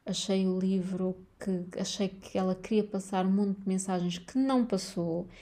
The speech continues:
e fazer parecer que é extremamente profundo, que não é.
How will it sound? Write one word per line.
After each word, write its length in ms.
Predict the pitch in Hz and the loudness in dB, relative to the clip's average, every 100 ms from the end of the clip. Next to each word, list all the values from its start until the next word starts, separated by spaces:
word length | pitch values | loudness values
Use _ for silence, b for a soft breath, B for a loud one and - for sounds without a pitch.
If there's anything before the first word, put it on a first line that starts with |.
| B B | B B
e 200 | 208 202 | 4 4
fazer 520 | 196 214 202 214 208 - | 4 2 6 4 4 -2
parecer 420 | 208 - 220 208 | -4 0 2 2
que 140 | - | 2
é 20 | 202 | -4
extremamente 640 | - 214 202 196 202 196 | -2 0 2 4 2 0
profundo, 760 | 196 - 208 190 185 180 190 - - _ | -4 -6 0 2 2 2 -2 -4 -16 _
que 120 | 285 | 6
não 280 | 262 220 185 | 8 8 6
é. 360 | 180 175 175 | 4 2 0